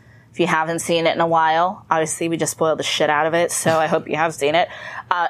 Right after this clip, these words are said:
gather with your friends, like I said,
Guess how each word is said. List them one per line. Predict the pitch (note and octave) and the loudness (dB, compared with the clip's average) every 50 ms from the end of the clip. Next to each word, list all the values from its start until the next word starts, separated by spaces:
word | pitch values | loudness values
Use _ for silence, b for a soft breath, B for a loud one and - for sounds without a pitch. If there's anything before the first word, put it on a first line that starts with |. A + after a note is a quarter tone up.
| - - F3 | -4 -6 0
gather | - F#3 E3+ E3+ F3+ F#3+ A3+ A3+ | 2 4 4 4 4 4 2 4
with | A3 A3+ A3 - - | 2 2 0 2 0
your | B3 A#3+ | 0 0
friends, | A#3+ - - - G#3+ F#3+ F3+ F#3 F#3 G3+ A#3 A#3+ A3 - | 0 -2 -2 2 2 4 4 2 2 0 0 -2 0 0
like | G#3 F#3 F#3 - G3+ | 0 0 2 2 0
I | G3 G3 F#3 | 0 0 0
said, | - - - F#3 F3+ F3 F3 E3+ E3+ F3 F#3 | -4 -4 0 0 2 4 4 4 4 4 2